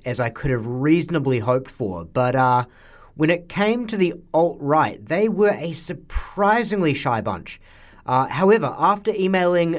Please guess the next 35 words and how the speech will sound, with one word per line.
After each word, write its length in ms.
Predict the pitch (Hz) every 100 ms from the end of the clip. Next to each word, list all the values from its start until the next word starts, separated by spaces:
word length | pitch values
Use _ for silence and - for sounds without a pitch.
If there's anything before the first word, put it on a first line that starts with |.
| -
uh, 220 | 139 135
a 80 | -
dozen 640 | 113 110 165 175 175 175
or 240 | 170 151 143
so 240 | - 180
prospects, 720 | 170 160 156 - 120 110 - -
I 100 | 131
managed 520 | 131 139 156 147 -
to 60 | 143
get 360 | 101 131 - -
a 140 | 110
big 640 | 90 90 - - - 147
one. 360 | 131 98 82 82 - - - - - -
Uh, 240 | 113 117 -
I'm 420 | 131 135 135 139
really 360 | 160 196 196 185
under 180 | 165
the 80 | 143
pump 400 | 139 143 143 143 - _ _ - -
getting 220 | 147 147 147
this 160 | 139
episode 340 | 143 - 143 127
out, 320 | 143 196 - -
so 420 | - 135 131 131
aside 760 | 131 - - 151 170 170 165 -
from 760 | - - 139 139 139 135 131 -
some 320 | - 135 113
basic 540 | 107 143 156 147 143
editing, 500 | 139 131 143 160 180
I 120 | 147 120
haven't 280 | 139 127
actually 440 | 135 135 - 127 120
had 260 | 127 113
time 320 | 127 120 123 120
to 280 | 131 117